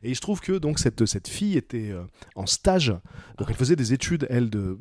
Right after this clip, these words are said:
Speaker 1: d'astrophysique,
Speaker 2: Ouais.
Speaker 1: et elle était en stage au Chili, dans cet observatoire, à ce moment précis. Et il se trouve que voilà, elle, euh, elle suit beaucoup de chaînes YouTube, dont Axolot,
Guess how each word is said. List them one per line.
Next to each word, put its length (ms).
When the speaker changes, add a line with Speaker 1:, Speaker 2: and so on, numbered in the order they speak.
Speaker 1:
d'astrophysique, 800
Speaker 2:
Ouais. 60
Speaker 1:
et 80
elle 80
était 320
en 120
stage 720
au 100
Chili, 580
dans 220
cet 160
observatoire, 600
à 60
ce 120
moment 160
précis. 480
Et 80
il 40
se 60
trouve 240
que 120
voilà, 320
elle, 100
euh, 80
elle 160
suit 160
beaucoup 200
de 40
chaînes 180
YouTube, 360
dont 400
Axolot, 400